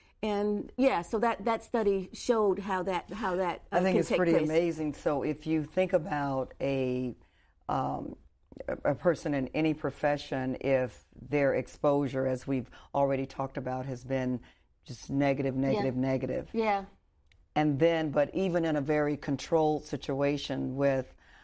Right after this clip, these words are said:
Speaker 2: um, African Americans playing very positive roles.
Speaker 1: Yeah.
Speaker 2: Um, y-, you talked about how, uh, those who were watching the footage
Speaker 1: Right.
Speaker 2: picked out very,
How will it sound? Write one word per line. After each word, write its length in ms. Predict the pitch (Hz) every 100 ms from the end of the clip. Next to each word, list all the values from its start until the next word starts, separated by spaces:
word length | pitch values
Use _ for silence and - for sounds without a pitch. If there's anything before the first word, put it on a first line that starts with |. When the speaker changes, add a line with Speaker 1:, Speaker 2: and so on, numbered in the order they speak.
| _ _
Speaker 2:
um, 300 | 156 139 139 -
African 340 | 151 147 143
Americans 760 | 139 143 143 147 139 135 131 127
playing 420 | - 151 139 135
very 240 | 143 135 131
positive 640 | - 156 151 151 135 127
roles. 440 | 135 147 139 120
Speaker 1:
Yeah. 260 | 214 208 208 196 - - _
Speaker 2:
Um, 440 | 151 143 139 139 -
y-, 80 | 143
you 300 | 147 143 139
talked 320 | - 147 165
about 260 | 151 139
how, 460 | - 156 139 139 127 - - - _
uh, 260 | 147 143 135
those 500 | 139 156 151 143 135
who 180 | - 175
were 240 | 143 135
watching 680 | 127 127 147 202 220 170 143
the 100 | 127
footage 560 | - 156 139 131 127 208
Speaker 1:
Right. 220 | 190 - - -
Speaker 2:
picked 260 | 190 -
out 240 | 165 147 139
very, 600 | 156 151 147 139 135